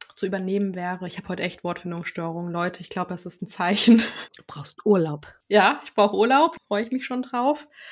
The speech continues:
Speaker 1: Und, ähm, sorry schon mal an der Stelle. Ich glaub, ich hab echt <laughs> viele Wortfindungsstörungen in dieser Folge gehabt. Aber ja, wie dem auch sei, wer jetzt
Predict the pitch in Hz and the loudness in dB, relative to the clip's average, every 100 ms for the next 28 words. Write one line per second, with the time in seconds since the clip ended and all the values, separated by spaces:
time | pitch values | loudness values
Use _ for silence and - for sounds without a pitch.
0 | - - - 196 202 196 190 160 170 - | -20 -16 -4 0 0 -2 -8 -8 -10 -6
1 | 185 180 180 175 165 165 170 - 180 175 | -6 -4 -6 -6 -8 -8 -8 -8 -8 -8
2 | 180 - 180 202 - - - 220 220 247 | -8 -4 -2 2 0 -2 -2 -2 0 -4
3 | - 330 - 320 285 254 220 226 226 226 | -2 -4 -2 2 6 6 4 2 2 2
4 | 214 226 220 196 196 208 202 202 196 208 | 2 0 2 4 4 4 2 2 2 2
5 | 214 202 208 220 233 - - - - 208 | 4 4 6 4 0 -10 -12 -16 -8 -6
6 | 196 240 - - - - 220 214 175 170 | 0 0 0 -6 -12 0 4 6 4 0
7 | 202 220 226 196 196 208 226 311 285 226 | -2 0 2 0 -2 0 2 2 4 6
8 | 233 240 | 6 4